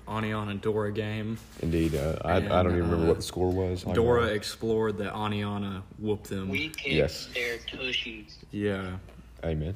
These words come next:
Speaker 2: Hallelujah.
Speaker 1: Amen.
Speaker 2: Um, but it, it must be said that this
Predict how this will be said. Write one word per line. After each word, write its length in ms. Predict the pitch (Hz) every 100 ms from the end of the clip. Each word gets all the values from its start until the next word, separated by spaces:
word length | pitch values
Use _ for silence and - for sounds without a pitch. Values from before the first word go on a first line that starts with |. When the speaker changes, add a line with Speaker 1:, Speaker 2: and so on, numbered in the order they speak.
| -
Speaker 2:
Hallelujah. 400 | 87 73 80 92 - -
Speaker 1:
Amen. 400 | 95 95 101 135 - - - - - - - - 76
Speaker 2:
Um, 340 | 78 78 78 -
but 240 | 92 87
it, 160 | 87 -
it 60 |
must 200 | 85 95
be 100 | 92
said 380 | 85 - 90 73 - - -
that 180 | 82 82
this 340 | 85 82 -